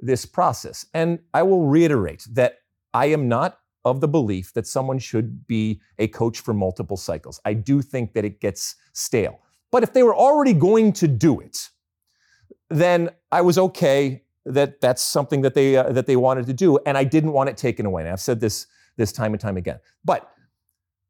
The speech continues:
to then actually do what so many were screaming and yelling about on the first process of Greg Berhalter, and rightly and fairly so,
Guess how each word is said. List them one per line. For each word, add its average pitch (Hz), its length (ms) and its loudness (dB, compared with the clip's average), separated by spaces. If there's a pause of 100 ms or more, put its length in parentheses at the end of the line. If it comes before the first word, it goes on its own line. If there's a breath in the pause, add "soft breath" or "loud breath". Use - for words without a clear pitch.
(340)
to 208 160 2
then 147 680 2 (260)
actually 269 760 2
do 175 320 2
what 139 260 0
so 311 540 0
many 208 580 2 (240)
were 214 400 4
screaming 285 840 2
and 240 160 6
yelling 202 460 4
about 107 540 -2 (320)
on 165 220 2
the 151 80 2
first - 500 0
process 87 560 -4
of 107 200 -4
Greg 101 240 0
Berhalter, 78 520 -6
and 381 180 -8 (720)
rightly 220 400 0
and 185 120 0
fairly 180 400 2
so, - 460 -4